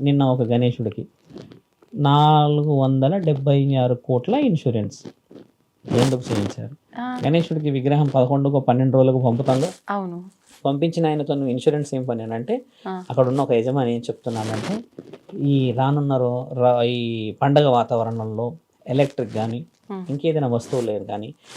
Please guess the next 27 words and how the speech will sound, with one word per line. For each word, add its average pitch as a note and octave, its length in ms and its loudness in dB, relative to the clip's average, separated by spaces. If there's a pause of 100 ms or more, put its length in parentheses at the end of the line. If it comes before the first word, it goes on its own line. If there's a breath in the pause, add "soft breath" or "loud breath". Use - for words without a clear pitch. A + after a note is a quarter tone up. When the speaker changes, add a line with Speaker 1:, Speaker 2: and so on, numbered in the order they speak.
(140)
Speaker 1:
దీంట్లో E3+ 460 2
భాగస్వామ్యం D3 840 -2
తీసుకున్న C3 420 -6
వాళ్ళకి A2 420 -4
కానీ A#2+ 240 -4
ఎవరికి C#3+ 420 0
ఎవరికైనా B2+ 480 -4
ఏదైనా A2+ 300 -4
ప్రమాదాలు A#2+ 640 -2
జరిగితే B2 540 -4 (180)
Speaker 2:
Hmm. G3 120 -4 (280)
Speaker 1:
తండ్రి E3 260 2
పేరు D#3 280 2
మీద C3+ 200 0
నాలుగు D#3 460 0
వందల D3 220 -2
డెబ్బై C3 400 0
ఆరు B2+ 160 0
కోట్లు D3 440 0
ఉన్నాయి C3 460 -4
వాళ్ళ C#3+ 220 -2
కుటుంబాలను D3+ 640 -2
కాపాడడానికని A#2+ 960 0 (380 soft breath)
మూడు G#3+ 200 6
సంవత్సరాల E3+ 460 4
నుంచి D3 280 -4
చేస్తున్నారంట. A2 520 -2